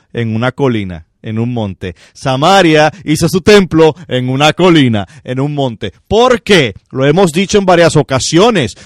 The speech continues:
Porque el subir a la montaña simbolizaba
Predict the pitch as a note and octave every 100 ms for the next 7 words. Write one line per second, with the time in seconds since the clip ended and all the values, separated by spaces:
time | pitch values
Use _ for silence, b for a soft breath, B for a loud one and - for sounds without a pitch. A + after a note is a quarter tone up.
0 | B B2+ C3 - C3 A#2 - B2+ A2+ C#3+
1 | F#3+ G#3 G#3 G#3 F3 A3 G#3 E3 C#3 B2
2 | C3 E3+ G3+ _ _ _ _ _ - B2+
3 | A#2+ C#3 C#3+ C#3+ F#3 F#3 E3+ C3+ C3 D3+